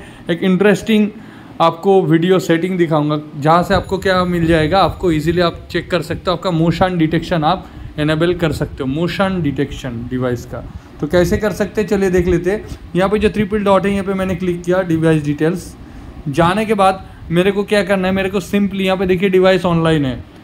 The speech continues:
simply आप मेरे को नीचे की तरफ जाके remote configuration में मेरे को simple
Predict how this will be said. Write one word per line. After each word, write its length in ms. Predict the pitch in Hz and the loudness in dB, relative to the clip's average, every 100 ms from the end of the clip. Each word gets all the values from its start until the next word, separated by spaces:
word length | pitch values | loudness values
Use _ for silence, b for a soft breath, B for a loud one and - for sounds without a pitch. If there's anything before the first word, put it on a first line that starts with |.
| - | -16
simply 480 | - 196 202 214 220 | -4 -2 -2 0 0
आप 280 | 202 185 - | 2 0 -2
मेरे 280 | 165 160 175 | 0 2 4
को 180 | 180 196 | 2 2
नीचे 480 | 170 151 165 185 196 | 2 2 2 0 -2
की 100 | 196 | -4
तरफ 280 | 196 190 165 | 0 0 2
जाके 300 | 175 170 175 | 0 2 0
remote 380 | 156 180 220 - | 0 2 0 0
configuration 600 | 196 185 185 180 170 180 | 0 0 0 0 0 0
में 120 | 170 | 0
मेरे 160 | 170 165 | 0 0
को 100 | 175 | -2
simple 480 | 175 202 196 202 | -2 -2 -2 -2